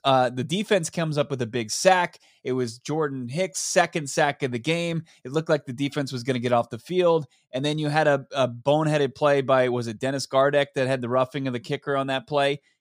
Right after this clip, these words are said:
So it's fifteen yarder that pushes, uh, gives the Bears the ball right back and a first down. And then Byron Murphy comes up with the big tipped interception. Uh,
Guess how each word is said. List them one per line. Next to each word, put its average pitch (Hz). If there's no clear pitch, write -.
So 143
it's 135
fifteen 165
yarder 143
that 139
pushes, 160
uh, 131
gives 135
the 131
Bears 131
the 127
ball 123
right 139
back 139
and 139
a 131
first 143
down. 175
And 156
then 151
Byron 135
Murphy 127
comes 123
up 120
with 117
the 117
big 117
tipped 127
interception. -
Uh, 123